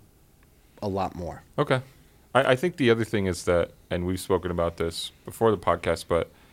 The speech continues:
Speaker 2: the shoe, no matter what, is not gonna eclipse the original unauthorized Tiffany Nike, the Diamond Dunk
Speaker 1: Yeah.
Speaker 2: S B from two thousand and five.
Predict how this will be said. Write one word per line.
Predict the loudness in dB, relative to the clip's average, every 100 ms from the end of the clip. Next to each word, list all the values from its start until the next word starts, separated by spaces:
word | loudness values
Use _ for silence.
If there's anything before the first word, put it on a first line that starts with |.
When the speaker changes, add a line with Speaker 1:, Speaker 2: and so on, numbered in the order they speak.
| _ _ _ _ _ _ _ _ _ _ _ _ _ -8
Speaker 2:
the | -4
shoe, | -2 0 4 4 4 0 -4 -12
no | -4 0
matter | 2 4 4
what, | 4 4 4
is | -2 0
not | 0 0
gonna | -2 -2
eclipse | -2 -2 -2 -2 -8 -14 -8
the | -2 0
original | 2 2 2 2 4 2 -2 -14 -20 0
unauthorized | 2 4 4 4 4 4 2 0
Tiffany | 0 0 -2
Nike, | -2 -2 -4 -6
the | 0
Diamond | 2 2 0 -2
Dunk | -2 -2 -6
Speaker 1:
Yeah. | 0 0
Speaker 2:
S | 0
B | -4 -4
from | -4 -6 -6
two | -6 -4
thousand | -4 -6
and | -8
five. | -6 -6